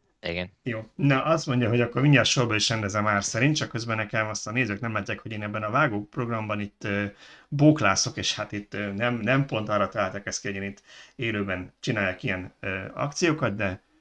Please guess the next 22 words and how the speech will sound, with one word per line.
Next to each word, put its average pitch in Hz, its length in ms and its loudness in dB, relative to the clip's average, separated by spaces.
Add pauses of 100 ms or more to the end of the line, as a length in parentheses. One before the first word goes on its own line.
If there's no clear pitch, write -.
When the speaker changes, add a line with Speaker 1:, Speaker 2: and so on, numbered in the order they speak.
(300)
Speaker 2:
már 90 320 -4
is 92 160 -6
megoldjuk 92 460 -6
egy - 120 -18
pillanat. 95 580 -4 (920)
Jó. 98 320 -4 (140)
Azt 196 220 2
mondja, 135 260 4
hogy 120 140 0
a 107 60 2
legolcsóbb 107 600 2
autónk, 98 560 -4 (840)
ö, 104 340 -4 (540)
<laughs> - 540 -20
ezt 147 180 -2
hogy 170 160 8
mondjam 131 280 4
úgy, 135 100 4
hogy 110 80 -2
ne 117 100 0
találtak 104 360 0
ki 104 160 -6